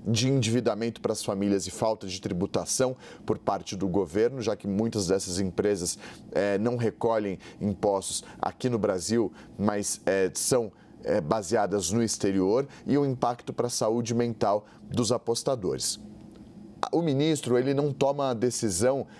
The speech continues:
acatando integralmente o pedido, ele toma uma decisão acatando parcialmente o que pede a Confederação Nacional do Comércio. Depois dela, o Partido Solidariedade e a Procuradoria-Geral da República também apresentaram ações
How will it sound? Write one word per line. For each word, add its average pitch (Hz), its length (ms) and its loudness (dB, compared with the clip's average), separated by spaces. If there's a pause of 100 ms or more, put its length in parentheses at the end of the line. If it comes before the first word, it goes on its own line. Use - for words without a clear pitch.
(180)
acatando 139 600 0
integralmente 139 840 2
o 143 40 -2
pedido, 107 360 2
ele 101 140 2
toma 123 380 0 (200)
uma 123 240 2
decisão 120 540 0
acatando 135 400 -2
parcialmente 151 920 0
o - 20 -4
que 147 140 -2
pede 113 440 2 (720)
a - 80 0
Confederação 113 640 0
Nacional 113 480 0 (220)
do 123 140 2
Comércio. 127 460 2
Depois 165 380 2
dela, 120 400 4
o - 80 -14
Partido 131 400 -2
Solidariedade 113 800 2
e - 20 0
a 123 40 0
Procuradoria-Geral 113 840 4
da 104 80 0
República 120 600 0 (260)
também 120 380 4
apresentaram 110 720 2
ações 113 460 0